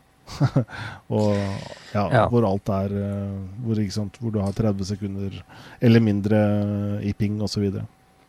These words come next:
Speaker 2: Mm. Ja, når, eh, OnLive kommer til Europa, så skal jeg i hvert fall prøve å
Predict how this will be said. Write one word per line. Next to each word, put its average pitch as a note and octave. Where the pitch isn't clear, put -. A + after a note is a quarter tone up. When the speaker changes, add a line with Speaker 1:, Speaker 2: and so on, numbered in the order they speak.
Speaker 2:
Mm. G2+
Ja, A2+
når, A2+
eh, A2+
OnLive A#2+
kommer A2+
til A#2+
Europa, A2
så G#2
skal -
jeg G#2+
i A2+
hvert A2+
fall A2
prøve G#2
å G2